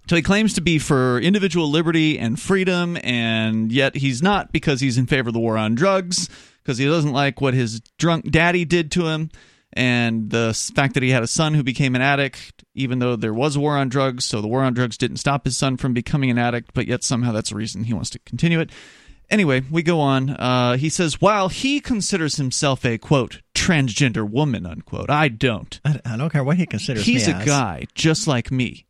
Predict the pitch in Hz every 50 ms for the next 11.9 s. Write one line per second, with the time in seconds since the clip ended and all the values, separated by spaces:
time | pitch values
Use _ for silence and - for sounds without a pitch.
0 | _ _ _ - - - 180 160 131 120 - - 73 67 - - - 131 113 -
1 | - - 110 - - - 139 123 _ - - - - - - - - - 156 190
2 | 185 156 120 135 127 113 - - 131 - - - 180 175 175 147 135 - - -
3 | 156 151 139 - - 127 117 151 139 143 143 131 104 90 - - 113 98 - 123
4 | 113 - - 147 147 165 170 180 170 135 131 - - - 139 151 156 147 143 131
5 | - - 156 135 131 120 - - 202 208 - - - - 196 190 208 226 208 156
6 | 120 - - 69 - - _ _ _ _ _ _ - - 151 143 220 - - -
7 | 220 233 240 262 240 233 185 180 - - 240 262 - _ - 175 127 101 101 92
8 | - - - 185 180 175 170 175 190 - - 202 175 190 190 185 180 165 170 190
9 | 196 - - - 156 135 117 113 _ _ _ _ - 156 196 _ - 123 120 147
10 | 202 214 208 202 208 208 185 185 151 170 175 135 92 67 - - - 202 - -
11 | 160 135 120 113 107 110 120 110 110 113 117 156 151 104 - - -